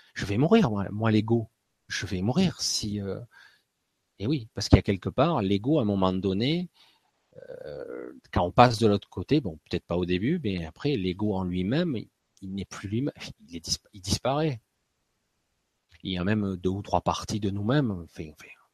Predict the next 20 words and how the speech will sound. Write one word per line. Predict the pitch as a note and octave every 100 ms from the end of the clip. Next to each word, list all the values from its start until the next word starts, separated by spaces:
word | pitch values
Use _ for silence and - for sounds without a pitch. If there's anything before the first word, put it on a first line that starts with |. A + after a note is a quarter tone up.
| -
entre | D#2+ - C3
autres, | A#2+ G2
qui | G#2+
vont | F2+ A2+ C3 - - - -
être, | F#2 - -
euh, | F2 F2+ G#2 - _ _ _ _ _ _ _ _ -
désagrégées, | F2+ F#2+ - F2 E2+ F2 G2+ A2 F2+
euh, | E2 D#2+ - _ _ _ _ _ _ -
dissoutes. | F#2+ G2 - A2+ - - _ _ _ _ _ _ _ _ -
Mais | G#2+ - -
ce | - A2
n'est | G#2+
pas | G#2
douloureux. | G#2 B2 F3 B2+ - _ _ _ _
Vous | A2+
le |
faites | - A2+ A2
tout | -
le | A2+
temps. | - G#2+